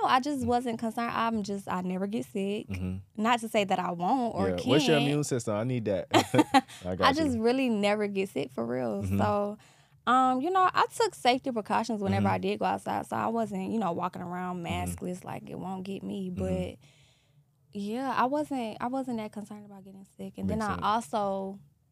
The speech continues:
Speaker 1: thank God, I also didn't lose anybody close to me from it.
Speaker 2: For sure.
Speaker 1: I also didn't have anybody, you know, close to me who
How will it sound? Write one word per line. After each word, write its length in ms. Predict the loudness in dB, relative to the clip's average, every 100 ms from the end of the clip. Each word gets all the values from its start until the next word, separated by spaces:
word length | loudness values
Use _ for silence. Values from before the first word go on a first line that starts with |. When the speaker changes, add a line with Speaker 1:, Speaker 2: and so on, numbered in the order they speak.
| _ -6
Speaker 1:
thank 220 | -4 -2
God, 60 | 0 0 0 0
I 60 | 0
also 240 | 0 -2
didn't 360 | 0 -2 -2 -2
lose 260 | -2 -2
anybody 500 | -2 -4 -4 -6 -6
close 300 | -8 -8 -8 -8
to 100 | -10
me 180 | -8
from 320 | -8 -8 -8 -8
it. 240 | -10 -14 -20 _ -14
Speaker 2:
For 80 | -14
sure. 320 | -8 -6 -6 -2
Speaker 1:
I 220 | 0 2
also 220 | 0 0
didn't 200 | -2 -2
have 180 | -2 -2
anybody, 480 | -2 -4 -2 -2 -2
you 120 | -4
know, 160 | -6 -6
close 260 | -6 -8 -8
to 120 | -8
me 200 | -6 -6
who 340 | -8 -8 -8